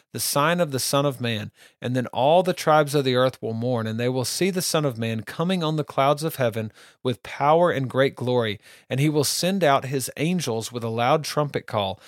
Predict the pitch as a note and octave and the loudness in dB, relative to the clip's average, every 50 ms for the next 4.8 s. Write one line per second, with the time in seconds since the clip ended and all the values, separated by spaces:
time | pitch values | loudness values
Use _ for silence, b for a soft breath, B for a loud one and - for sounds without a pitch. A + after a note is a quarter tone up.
0 | B B B B - C3 C3 C#3+ C#3+ C#3 C3 A#2+ G#2+ - B2 B2 C3+ D#3+ F3+ F#3+ | B B B B -6 0 4 4 4 6 4 2 2 0 2 2 4 4 4 2
1 | E3+ E3+ F3 D3+ C#3 C3+ B2+ C3 C#3+ C#3+ A#2+ - - - - - B2 A#2+ A2+ G#2+ | 0 0 -2 0 0 -2 0 2 4 4 4 2 -2 -8 -8 -6 -6 -4 -6 -6
2 | - - C#3 D3+ E3 E3 C#3 B2 A2+ G#2+ G#2+ G#2+ G#2+ G#2+ - - b b b b | -4 -2 2 2 2 2 2 0 -2 -2 -2 -4 -4 -6 -8 -10 b b b b
3 | b - B2+ A#2+ A2+ G#2+ G2 - C3+ C3 A#2 A2 A2 B2 C#3 D#3 D#3+ - G2 C3 | b -6 -4 -4 -4 -4 -2 0 0 0 0 0 -2 0 0 0 0 -2 -2 -2
4 | C3 C3 C3 - - G#2+ - - B2+ B2 A#2 A#2 A#2 A#2 A2+ | -2 -2 -2 -4 -6 -8 -4 0 0 0 0 -2 -4 -6 -8